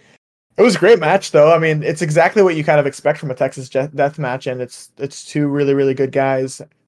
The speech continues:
and two, two baby faces going against each other. I mean, we always talk about that, that, like, that sometimes doesn't work. It did. I mean, I thought it, and I thought the right guy won as well, so.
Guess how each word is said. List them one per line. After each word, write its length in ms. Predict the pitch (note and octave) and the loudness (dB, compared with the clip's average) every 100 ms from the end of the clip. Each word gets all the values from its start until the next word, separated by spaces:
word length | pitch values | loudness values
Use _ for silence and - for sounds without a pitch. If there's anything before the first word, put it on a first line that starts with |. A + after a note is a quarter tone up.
| _ _ - | _ _ -12
and 260 | C#3 C3+ | -10 -10
two, 120 | - E3 | -10 -6
two 200 | G#3 F#3 | 0 2
baby 300 | F3+ F#3 F#3+ | 4 4 2
faces 720 | F#3 E3+ D#3 E3 D#3 D3+ - | 0 0 0 -4 -4 -4 -8
going 280 | - E3 D#3 | -4 -2 -2
against 260 | D#3 D#3 | -2 -4
each 140 | D#3 D3+ | -4 -2
other. 240 | C#3+ C#3 | 0 0
I 40 | C3+ | -4
mean, 160 | C#3 | -6
we 140 | C#3 C#3+ | -4 -2
always 220 | D3 C#3 | -2 -2
talk 220 | C#3+ C#3 | -6 -4
about 220 | C3+ C3 | -4 -4
that, 520 | C3 C3 C#3 - - - G2 | -4 -4 -6 -10 -20 -18 -8
that, 240 | C3 A2+ | -8 -6
like, 140 | B2 A#2+ | -10 -6
that 200 | A2+ - | -6 -6
sometimes 340 | C3 C3+ B2+ | -10 -10 -10
doesn't 200 | B2 B2+ | -10 -4
work. 380 | D3 F#3+ - _ _ _ _ _ | 0 -2 -2 _ _ _ _ _
It 100 | A2+ | -8
did. 380 | - D#3 E3+ D#3+ - _ _ _ _ _ _ _ _ - | 0 4 4 0 -18 _ _ _ _ _ _ _ _ -14
I 60 | B2 | -8
mean, 140 | A#2+ | -6
I 80 | B2+ | -4
thought 200 | C3+ C3 | -2 -2
it, 80 | C3 | 0
and 280 | D3 D#3+ E3+ | 2 4 2
I 80 | |
thought 180 | D#3 C#3+ | 2 0
the 60 | C3+ | 0
right 160 | C3+ | -2
guy 140 | C3+ B2+ | 0 0
won 200 | B2 C3+ | 0 -2
as 120 | A#2+ | -4
well, 220 | B2 B2 | -6 -6
so. 240 | B2+ B2 | -8 -12